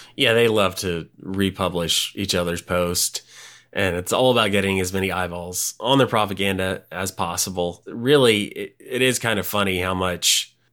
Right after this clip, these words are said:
American domestic junk news sources have copied this model. And it, and it's so, there's so much overlap with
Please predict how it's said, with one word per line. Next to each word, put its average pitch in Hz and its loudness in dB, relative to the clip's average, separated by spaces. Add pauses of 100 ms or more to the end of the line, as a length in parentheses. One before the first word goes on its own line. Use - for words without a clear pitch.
(160)
American 101 2
domestic 95 0
junk 95 0
news 90 -2
sources 90 -2
have 87 -4 (200)
copied 90 -2
this 90 0
model. 87 0
And 92 0
it, 92 -2
and 104 -2
it's 98 0
so, 131 2
there's 113 0
so 175 4
much 143 4
overlap 101 0
with 92 -6